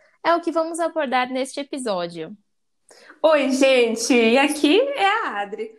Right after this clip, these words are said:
Speaker 2: Pra participar do papo de hoje com a gente, nós trouxemos a Rafaela Calegas, que desde dezembro de dois mil e dezenove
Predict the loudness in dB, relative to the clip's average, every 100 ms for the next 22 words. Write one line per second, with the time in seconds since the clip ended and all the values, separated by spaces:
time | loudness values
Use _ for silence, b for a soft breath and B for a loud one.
0 | b -10 -8 -6 -10 -10 -14 -8 -8 -8
1 | -12 -8 -8 -10 -16 -14 -14 -14 -10 -10
2 | -10 -10 -10 -12 -16 -12 -10 -10 -10 -10
3 | -10 -12 -8 -8 -8 -8 -8 -8 -8 -10
4 | -12 -12 -8 -6 -8 -10 -16 -16 -10 -8
5 | -4 -4 -2 -4 -6 -6 -6 -2 -2 -4
6 | -8 -4 -4 -4 -8 -8 -10 -10 -8 -8
7 | -6 -6 -10